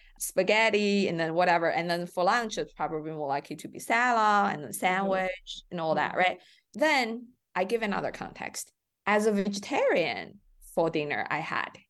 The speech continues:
Speaker 1: Despite being a vegetarian, for dinner, I had.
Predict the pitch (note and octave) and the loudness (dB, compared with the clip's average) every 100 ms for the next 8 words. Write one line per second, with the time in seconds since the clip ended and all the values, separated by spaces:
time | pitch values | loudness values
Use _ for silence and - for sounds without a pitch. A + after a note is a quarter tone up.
0 | _ _ _ _ _ _ _ _ _ _ | _ _ _ _ _ _ _ _ _ _
1 | - A#3+ B3 - G#3 C4 C4+ A3+ A3 G#3 | -2 0 0 0 2 2 0 -2 0 0
2 | F#3 F3+ G#3 E3+ E3 C#3 A#2+ F3 F3+ E3 | 0 -4 -6 -4 -2 -4 -6 -6 -4 -4
3 | D#3 A2 A#2 - - | -4 -6 -6 -8 -12